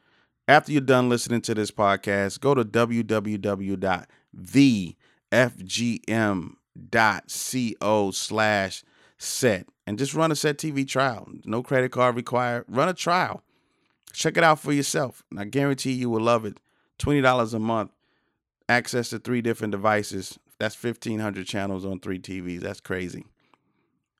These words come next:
Set T V, ladies and gentlemen. This is the First Generation Millionaire Podcast, and the show starts right now. I'm more afraid of not knowing.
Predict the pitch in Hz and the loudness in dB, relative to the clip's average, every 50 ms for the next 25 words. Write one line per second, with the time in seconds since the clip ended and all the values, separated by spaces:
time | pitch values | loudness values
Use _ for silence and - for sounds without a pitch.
0 | _ _ _ - 147 139 135 - 151 143 139 139 139 135 131 127 123 117 - 117 | _ _ _ 2 2 4 4 4 2 2 4 4 4 6 4 4 4 2 -2 -4
1 | 110 113 135 131 127 120 110 95 101 - _ _ _ _ _ _ - 117 110 135 | -2 0 2 2 4 2 0 -2 -4 -10 _ _ _ _ _ _ -6 -4 0 2
2 | 131 123 120 - 135 123 117 123 127 123 123 120 113 127 123 123 120 120 120 120 | 0 0 0 0 0 0 2 2 0 2 2 0 0 0 0 0 0 2 2 2
3 | 117 - - 127 131 127 123 - 135 120 113 101 90 87 - - - 110 110 104 | 0 2 4 4 4 4 2 2 2 2 2 2 0 -2 -6 -6 -4 -2 -2 -2
4 | - - 127 120 117 - 123 120 110 101 - 104 113 123 123 113 101 - - - | 0 0 0 0 0 2 4 4 4 2 0 0 2 2 2 2 -2 -8 -14 -8
5 | - 95 101 101 107 123 135 120 101 - - - - - - - 233 240 220 196 | -4 -2 2 4 4 6 6 6 4 2 0 -6 -10 -2 2 4 4 4 4 4
6 | 202 202 190 180 156 - - 196 185 170 139 123 120 120 131 139 151 170 170 - | 4 4 4 4 2 0 0 0 2 2 2 2 2 0 2 4 4 4 4 2
7 | - 147 139 147 175 220 220 165 117 104 92 - - | 0 0 2 2 2 2 2 0 0 -2 -4 -10 -16